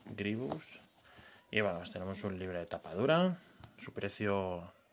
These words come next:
veinticinco euros que ha puesto Planeta y sus doscientas ochenta páginas. En principio, mejor que en comparación con otros números que han salido con ciento cincuenta por diecisiete. O sea,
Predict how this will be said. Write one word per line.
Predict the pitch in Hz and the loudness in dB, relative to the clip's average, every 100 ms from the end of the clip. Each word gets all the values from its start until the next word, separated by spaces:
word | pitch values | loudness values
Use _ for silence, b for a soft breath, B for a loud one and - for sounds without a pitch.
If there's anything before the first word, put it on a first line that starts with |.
| - | -10
veinticinco | 98 87 98 95 95 | -8 -6 -6 -2 -2
euros | 98 98 90 85 - - - _ _ - B B B B _ _ - | 0 0 -2 -4 -10 -18 -20 _ _ -20 B B B B _ _ -8
que | - | -6
ha | |
puesto | - - - | -6 -14 -14
Planeta | 67 87 107 165 180 - - | -10 -2 2 2 2 -4 -4
y | 113 | -2
sus | 123 107 | -2 -4
doscientas | - 90 92 92 | -6 -8 -8 -8
ochenta | 90 - 87 | -8 -8 -8
páginas. | - - - - - | -6 -8 -10 -12 -8
En | 101 101 | -6 -2
principio, | 98 92 95 98 113 - - - | -2 -4 -4 2 2 2 -8 -6
mejor | 104 95 - 104 98 | -2 -2 -2 -2 0
que | |
en | 107 | -2
comparación | 104 95 92 104 | 0 0 0 0
con | 98 | 0
otros | 98 98 | 0 0
números | 92 101 107 | 0 0 -2
que | - | -2
han | 98 | -2
salido | 90 90 | -2 -4
con | 87 | -6
ciento | 98 95 | -6 -6
cincuenta | 82 90 90 98 | -4 -4 0 -2
por | 92 92 | -2 -4
diecisiete. | 87 85 - - - | -4 -6 -10 -12 -14
O | |
sea, | - | -14